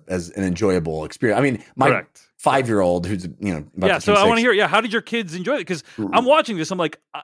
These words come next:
Speaker 2: when I'm watching this, I'm thinking, "Me, David Chen, I am enjoying this greatly." I can't imagine children are having as good a time as me watching this 'cause they probably don't understand what's going on. But what did your kids think of this movie?
Speaker 1: This movie is a hundred percent made for adults,
Speaker 2: Mm-hmm.
Speaker 1: but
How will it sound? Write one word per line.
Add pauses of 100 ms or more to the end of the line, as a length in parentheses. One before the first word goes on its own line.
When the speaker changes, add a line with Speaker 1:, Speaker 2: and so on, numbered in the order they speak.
(120)
Speaker 2:
when
I'm
watching
this,
I'm
thinking,
"Me,
David
Chen, (280)
I
am
enjoying
this
greatly." (220)
I
can't
imagine
children
are
having
as
good
a
time
as
me
watching
this
'cause (200)
they
probably
don't
understand
what's
going
on.
But
what
did
your
kids
think
of
this
movie?
Speaker 1:
This
movie
is
a
hundred
percent
made
for
adults, (360)
Speaker 2:
Mm-hmm.
Speaker 1:
but